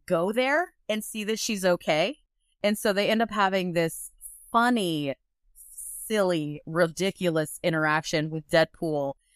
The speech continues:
and N T W and some of the other characters from the Deadpool movie.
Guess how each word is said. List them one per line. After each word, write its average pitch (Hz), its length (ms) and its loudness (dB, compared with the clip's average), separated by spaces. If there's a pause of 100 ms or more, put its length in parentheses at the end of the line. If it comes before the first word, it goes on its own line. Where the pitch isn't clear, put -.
(220)
and 156 580 2 (160)
N 175 140 2
T 175 160 -2
W 156 420 2
and 160 200 0
some 156 140 -8
of 156 60 -6
the 147 100 2
other 139 140 2
characters 139 560 -4
from 135 360 0
the 135 100 -6
Deadpool 143 440 0
movie. 165 480 -2